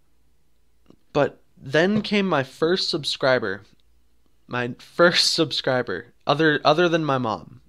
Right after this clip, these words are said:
Okay, my mom, she's been this first subscriber since forever, and that's amazing. But no, then came my first just out of nowhere subscriber, and that meant a ton to me.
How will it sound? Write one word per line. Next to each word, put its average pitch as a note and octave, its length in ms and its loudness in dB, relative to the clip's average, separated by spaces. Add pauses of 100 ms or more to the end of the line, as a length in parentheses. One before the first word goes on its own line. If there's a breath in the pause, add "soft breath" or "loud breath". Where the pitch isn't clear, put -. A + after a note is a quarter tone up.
(140)
Okay, B2 220 -6
my A#2+ 100 -8
mom, B2+ 380 -4 (120)
she's - 600 -12
been B2+ 240 -4
this A#2+ 260 -6
first C#3+ 360 -2
subscriber A#2+ 720 -2
since A2+ 420 -8
forever, G2 460 -6
and G2+ 140 -14
that's G#2 320 -10 (420)
amazing. A2 420 -10 (1400 loud breath)
But C#3+ 120 -2
no, D3 120 2
then C#3+ 220 0
came G3 180 0
my F3 140 2
first E3 460 0
just - 280 -6 (140)
out C3+ 160 4
of D#3 100 0
nowhere C#3+ 320 0
subscriber, C3+ 600 -2
and G2+ 180 -8
that B2 200 0
meant D3 300 -4 (300)
a G#2+ 100 -10
ton C#3 420 -8
to A#2 60 -8
me. G#2 240 -12